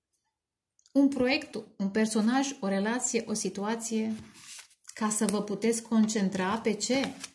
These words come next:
Pe unul, da? Pe un nou început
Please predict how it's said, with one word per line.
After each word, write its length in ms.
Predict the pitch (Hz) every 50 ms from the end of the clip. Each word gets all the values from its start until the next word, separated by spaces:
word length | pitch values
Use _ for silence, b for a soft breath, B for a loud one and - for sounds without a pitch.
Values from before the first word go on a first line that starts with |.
| B B B B B B _
Pe 220 | - 202 196 196 -
unul, 360 | 233 254 285 262 180 160 -
da? 400 | - - 175 190 226 247 - - -
Pe 360 | - 233 226 214 - - - - _ _ _ _ _ _ _ - - -
un 140 | 220 214 208
nou 340 | 208 220 226 233 247 233 -
început 840 | - 208 208 196 - 208 190 185 - - 269 277 - - - -